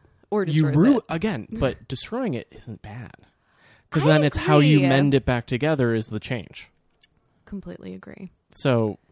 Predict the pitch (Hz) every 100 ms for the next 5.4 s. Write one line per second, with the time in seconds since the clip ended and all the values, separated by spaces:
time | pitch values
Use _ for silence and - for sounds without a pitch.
0 | _ - 247 220 - 170 - - 233 170
1 | 165 147 139 120 110 202 156 92 - 202
2 | 214 220 196 151 - - 156 170 160 147
3 | 151 151 147 135 135 - 151 147 143 143
4 | 135 127 143 104 73 - - - 311 254
5 | 139 233 254